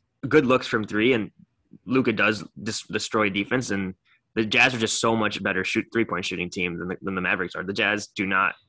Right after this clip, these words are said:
they don't, <laughs> if you can give them open looks, they're gonna, they're gonna go on a twenty oh run, and you're gonna be falling from behind all game. So I think, I think because of that,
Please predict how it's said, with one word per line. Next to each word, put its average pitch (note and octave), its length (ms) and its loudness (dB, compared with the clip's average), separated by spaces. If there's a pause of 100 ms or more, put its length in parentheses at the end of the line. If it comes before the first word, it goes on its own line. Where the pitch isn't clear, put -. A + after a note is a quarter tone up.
(160)
they A#2+ 80 2
don't, C3 300 2
<laughs> - 140 -6
if C#3 100 -2
you D#3 100 4
can D3+ 180 2
give C#3 80 2
them C3+ 120 4
open A#2 240 2
looks, A2+ 220 0
they're A2+ 160 2
gonna, A2+ 260 2 (640)
they're B2 140 4
gonna A#2 140 2
go A2 120 4
on G#2+ 80 4
a G#2+ 40 0
twenty A2 300 2
oh G2+ 120 6
run, G2 260 4
and F2+ 160 -2
you're F#2 100 0
gonna F#2+ 300 0 (320)
be G#2+ 200 -2 (140)
falling G#2+ 240 2
from G2 120 -6
behind G2+ 220 0
all F2 100 4
game. E2+ 260 -2
So F#2 240 0 (420)
I A#2 100 2
think, A#2 260 0 (140)
I A2 80 2
think A2 140 0
because G#2 220 -2
of F#2+ 80 0
that, F#2+ 340 0